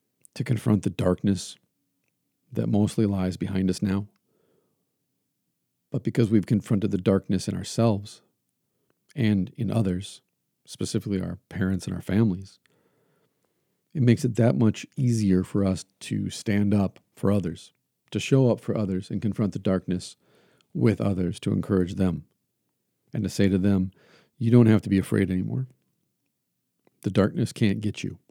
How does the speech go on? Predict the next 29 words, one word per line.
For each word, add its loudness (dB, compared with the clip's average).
and -2
the 0
monsters 2
that 0
roam 2
in -2
the -6
darkness -4
can't -8
hurt -12
you. -12
So -4
maybe 6
your 4
light's 2
a 0
little 0
dim -4
right -10
now. -10
Maybe 0
you 2
don't -2
know -4
how -6
to -6
turn -6
it -6
on. -12